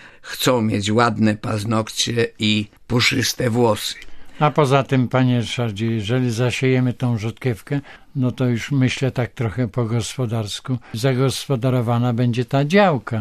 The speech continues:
Speaker 2: nie
Speaker 1: A no
Speaker 2: taka
Speaker 1: naturalnie, naturalnie. I przy okazji wykorzystamy też, panie Zdzichu, działanie antybakteryjne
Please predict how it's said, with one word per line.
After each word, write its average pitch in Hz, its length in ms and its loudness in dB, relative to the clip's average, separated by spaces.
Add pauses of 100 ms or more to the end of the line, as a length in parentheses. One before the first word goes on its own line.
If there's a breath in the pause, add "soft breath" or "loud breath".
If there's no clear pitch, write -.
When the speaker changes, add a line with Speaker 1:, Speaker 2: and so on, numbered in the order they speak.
Speaker 2:
nie 113 140 2
Speaker 1:
A 117 80 4
no 123 80 6
Speaker 2:
taka 123 80 4
Speaker 1:
naturalnie, 131 880 4
naturalnie. 123 840 4 (260 loud breath)
I 131 200 0
przy - 320 4
okazji 117 520 2
wykorzystamy 117 880 0
też, 110 220 -2
panie 101 320 0
Zdzichu, 107 460 -4 (560 loud breath)
działanie 110 760 4
antybakteryjne 104 1300 0